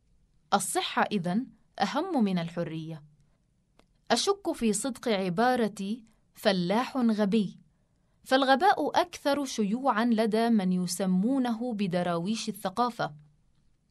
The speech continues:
وهو أكثر أشكال الغباء وضوحا وإثارة للإشمئزاز. فادعاء سعة الاطلاع يكشف الغباء أكثر مما يخفيه.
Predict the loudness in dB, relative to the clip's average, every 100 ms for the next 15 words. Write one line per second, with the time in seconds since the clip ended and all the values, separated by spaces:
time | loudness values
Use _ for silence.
0 | _ _ _ _ _ _ _ 0 0 4
1 | 2 2 0 0 0 0 0 -4 -8 -2
2 | -2 0 -2 -2 -2 -2 -2 -2 -4 -4
3 | -4 -6 -2 0 0 -2 -4 -4 -2 0
4 | -2 0 0 0 -4 -8 -6 -6 -4 -6
5 | -6 -10 -18 _ _ _ _ _ _ _
6 | _ _ _ -2 0 2 2 4 2 2
7 | -2 2 2 2 -2 -4 -8 -2 0 2
8 | 0 0 0 -2 -4 -8 -8 -4 -2 -2
9 | -2 0 0 0 0 -2 -4 -6 -4 0
10 | 2 4 4 2 -2 -4 -6 -10 -12 -12
11 | -12 -18